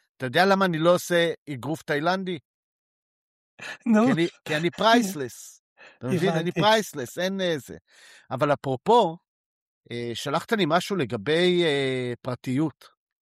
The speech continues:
Speaker 2: רגע,
Speaker 1: ועכשיו
Speaker 2: אחד? או
Speaker 1: ו-,
Speaker 2: הם כל
Speaker 1: לא,
Speaker 2: הפרק
Speaker 1: רגע, לא,
Speaker 2: פרטיות?
Speaker 1: אני אומר, אתה מדבר פה, אני אמרתי לך, ה-, ה-, ה-,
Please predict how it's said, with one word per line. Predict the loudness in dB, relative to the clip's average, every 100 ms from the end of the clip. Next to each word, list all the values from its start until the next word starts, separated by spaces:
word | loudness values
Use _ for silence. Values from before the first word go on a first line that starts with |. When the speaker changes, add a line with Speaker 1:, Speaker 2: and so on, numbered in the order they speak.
| _ _ _ _ -4
Speaker 2:
רגע, | -2 -2 -6
Speaker 1:
ועכשיו | -4 -4
Speaker 2:
אחד? | 2 2 2 -2 _
או | -4
Speaker 1:
ו-, | 0
Speaker 2:
הם | 0
כל | 4 6
Speaker 1:
לא, | 6 6
Speaker 2:
הפרק | 4
Speaker 1:
רגע, | 2 2 0
לא, | 4
Speaker 2:
פרטיות? | 4 4
Speaker 1:
אני | 2
אומר, | 0 0
אתה | 2 -2
מדבר | -2 0 0 0
פה, | -2
אני | -2 -2
אמרתי | -4 -4 -8
לך, | -6
ה-, | -4 -4 -6 -6 -6 -6
ה-, | -6 -8 -8 -12 -14
ה-, | -12 -12